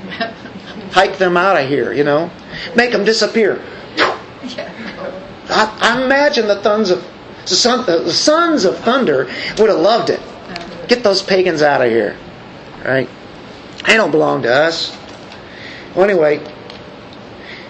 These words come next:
in that group,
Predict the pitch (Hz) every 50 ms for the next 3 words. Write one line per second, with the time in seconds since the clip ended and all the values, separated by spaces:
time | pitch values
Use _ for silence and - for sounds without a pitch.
0 | - - - - - - - - - 180 190 214 220 226 226 214 214 - - -
1 | - - - - 170 175 175 180 - - - - - - - 147 151 160 180 175
2 | 135 90 -